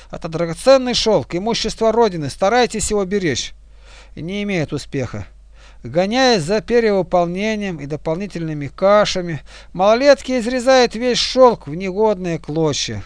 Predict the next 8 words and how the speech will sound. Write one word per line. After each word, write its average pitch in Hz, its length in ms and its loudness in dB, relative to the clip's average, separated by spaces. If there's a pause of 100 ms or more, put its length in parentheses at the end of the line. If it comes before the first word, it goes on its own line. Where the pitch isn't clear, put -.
(140)
Кривощёкова. 123 760 -10 (600)
Изо 147 260 0
всех 202 360 -2
этих 180 280 -2
семян 180 560 -2 (540)
только 190 320 0
семена 190 540 -2
ненависти, 185 840 -2